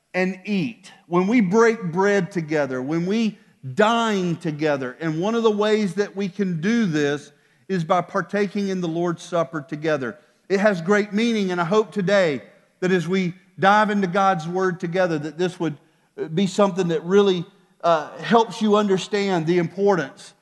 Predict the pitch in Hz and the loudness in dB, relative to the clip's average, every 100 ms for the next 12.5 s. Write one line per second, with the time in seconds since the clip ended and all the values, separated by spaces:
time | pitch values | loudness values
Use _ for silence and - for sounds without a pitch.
0 | _ _ - 165 160 165 170 156 - 185 | _ _ -4 -2 0 0 0 0 0 0
1 | 170 147 160 180 175 202 208 190 202 175 | 0 -2 -4 -4 -2 0 2 0 -4 -6
2 | - 190 208 185 165 147 - 185 185 170 | -2 0 0 -2 -6 -6 -4 2 2 2
3 | 160 190 170 - - _ _ 180 175 170 | 0 0 -2 -4 -14 _ _ 0 2 2
4 | 160 156 160 143 131 - 139 170 180 170 | 0 0 0 0 -4 -6 -6 -4 -4 -4
5 | 160 - 165 156 - - 143 135 117 - | -4 -6 -8 -8 -12 -14 -8 -8 -8 -10
6 | 160 - 170 165 147 135 120 110 - _ | -12 -10 -6 -4 -4 -6 -6 -8 -14 _
7 | _ _ _ _ 170 165 180 185 170 156 | _ _ _ _ 2 2 2 -2 0 0
8 | 123 117 104 - _ _ _ _ _ _ | -2 -6 -12 -16 _ _ _ _ _ _
9 | 123 151 143 147 - 151 151 143 151 147 | -4 -4 -4 -10 -12 -8 -6 -6 -4 -4
10 | 131 113 _ _ _ _ 139 131 143 135 | -4 -6 _ _ _ _ -8 -6 -4 -4
11 | 127 117 160 165 165 - 165 151 151 139 | -4 -4 -4 -2 -4 -4 -4 -4 -4 -4
12 | 143 135 127 107 | -4 -6 -4 -6